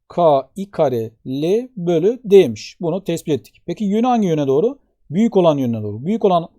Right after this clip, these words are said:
M daha büyük olduğu için, yani M'nin L'ye uyguladığı kuvvet daha büyük olduğu için o zaman F dediğimiz aşağıya doğruymuş. Aşağı doğru olan yönü artı olarak kabul edelim. Yukarı doğru olan yönü de eksi olarak kabul edelim. O zaman başlangıçta artı yöne doğru F kuvveti uygulanıyor.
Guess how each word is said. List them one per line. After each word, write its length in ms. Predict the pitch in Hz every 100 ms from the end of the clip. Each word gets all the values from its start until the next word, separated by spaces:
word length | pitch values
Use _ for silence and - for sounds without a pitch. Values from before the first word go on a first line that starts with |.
| _ _
M 340 | 135 156 208 185
daha 180 | 165
büyük 180 | 143 131
olduğu 140 | 123 113
için, 180 | -
yani 160 | 127 127
M'nin 340 | 131 151 180
L'ye 100 | 175
uyguladığı 280 | 165 143 131
kuvvet 220 | 123 120
daha 180 | 160 175
büyük 160 | 165 151
olduğu 180 | 123 117
için 360 | 110 202 233 _ _ -
o 80 | 202
zaman 280 | 175 135 -
F 260 | 196 202
dediğimiz 360 | 185 147 208 226
aşağıya 400 | - 143 160 160
doğruymuş. 480 | 127 104 101 - - _ _ _ _ _
Aşağı 320 | 180 208 247
doğru 160 | 233 202
olan 200 | 175 170
yönü 320 | 202 180 202 - -
artı 300 | 180 185 180
olarak 240 | 139 127
kabul 200 | 127 120
edelim. 360 | 113 135 226 240 _ _ _
Yukarı 400 | 151 170 214 226
doğru 200 | 202 170
olan 200 | 147 135
yönü 220 | 143 143
de 120 | 226 -
eksi 240 | 202 -
olarak 180 | 170 127
kabul 180 | 127 120
edelim. 260 | 120 170 226
O 60 |
zaman 200 | 175 170
başlangıçta 400 | 190 160 127 - -
artı 320 | 151 165 196
yöne 160 | 139
doğru 160 | 120 196
F 120 | 202
kuvveti 340 | 170 143 120 113
uygulanıyor. 320 | 104 95